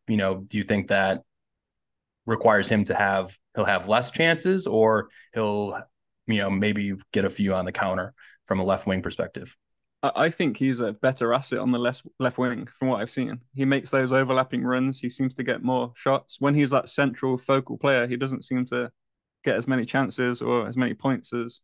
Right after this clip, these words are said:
Speaker 2: he does on the left. But I don't know much about the new guy, so, you know, I'm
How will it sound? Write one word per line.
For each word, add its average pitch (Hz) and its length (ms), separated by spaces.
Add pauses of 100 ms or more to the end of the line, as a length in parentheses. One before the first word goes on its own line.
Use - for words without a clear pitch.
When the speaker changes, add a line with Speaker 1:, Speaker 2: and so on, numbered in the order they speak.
(320)
Speaker 2:
he 131 40
does 123 140
on 120 140
the 120 60
left. 123 300 (800)
But 139 120
I 127 100
don't 139 200
know 135 100
much 135 240
about 131 220
the 123 80
new 135 180
guy, 139 240
so, 123 420 (480)
you 123 100
know, 120 120
I'm 123 280